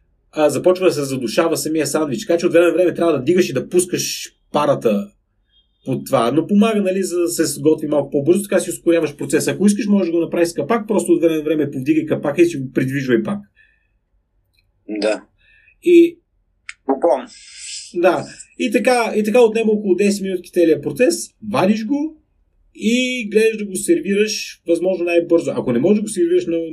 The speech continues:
Speaker 1: възможно най-бързо, тогава си загряваш фурната на сто градуса и си го слагаш вътре да седи така горещ. Аз така, като правях сандвичи за повече хора, нали, така ги складирам. Използвам си фурната като hot holder.
Speaker 2: Да. Nice trick.
Speaker 1: М.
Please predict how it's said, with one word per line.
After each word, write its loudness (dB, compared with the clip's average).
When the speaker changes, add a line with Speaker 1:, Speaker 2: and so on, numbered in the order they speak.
Speaker 1:
възможно -6
най-бързо, -2
тогава 0
си -8
загряваш -2
фурната 0
на -2
сто 0
градуса 0
и -8
си -2
го 0
слагаш 2
вътре -2
да 0
седи -4
така -2
горещ. -2
Аз -2
така, 0
като -8
правях 0
сандвичи -4
за -8
повече -4
хора, 0
нали, -8
така -2
ги -2
складирам. 0
Използвам 0
си -6
фурната -4
като -8
hot 0
holder. -2
Speaker 2:
Да. 0
Nice 2
trick. -6
Speaker 1:
М. -10